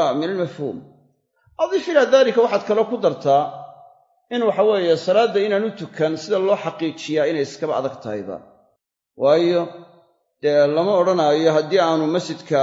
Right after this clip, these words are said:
aan lagu arag, yacni, waxa weeye, ma tukado. Waxaa dhici karta, waxa weeye, dee inuu markiisa markaa tukado.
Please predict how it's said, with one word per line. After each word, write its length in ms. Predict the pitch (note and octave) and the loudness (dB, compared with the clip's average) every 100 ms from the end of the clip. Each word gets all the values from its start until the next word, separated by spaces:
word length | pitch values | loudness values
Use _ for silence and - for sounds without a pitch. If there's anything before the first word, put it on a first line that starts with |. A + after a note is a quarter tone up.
| A2+ F2 - - | 0 -2 -8 -8
aan 240 | D3+ D3 C#3 | -4 -2 -2
lagu 200 | D#3 F3+ | 0 0
arag, 320 | A#2 B2 B2 - - - _ _ _ _ _ | 2 0 -2 -8 -20 -20 _ _ _ _ _
yacni, 320 | C#3+ C#3+ C#3+ C#3+ | 0 2 2 0
waxa 160 | C#3+ | 0
weeye, 300 | E3 D3 C#3+ | 2 2 2
ma 120 | D3+ | 0
tukado. 420 | E3 C3 - A2+ A2+ - - _ _ _ _ _ _ _ B2 | -4 -8 -6 -6 -6 -12 -20 _ _ _ _ _ _ _ -8
Waxaa 280 | B2 C3 | -6 -4
dhici 200 | D#3 F#3+ E3+ | -4 -4 -2
karta, 300 | D#3+ - F#3 | -2 0 0
waxa 200 | F3+ D#3 | 0 0
weeye, 300 | F3+ E3+ E3 | 0 0 -2
dee 200 | D#3 E3+ F#3+ | -4 -4 -4
inuu 160 | F3 | -4
markiisa 320 | F3+ E3+ E3 F3 | -6 -6 -6 -6
markaa 240 | F3 D3+ | -4 -6
tukado. 400 | C3+ - B2 B2 | -6 -6 -4 -4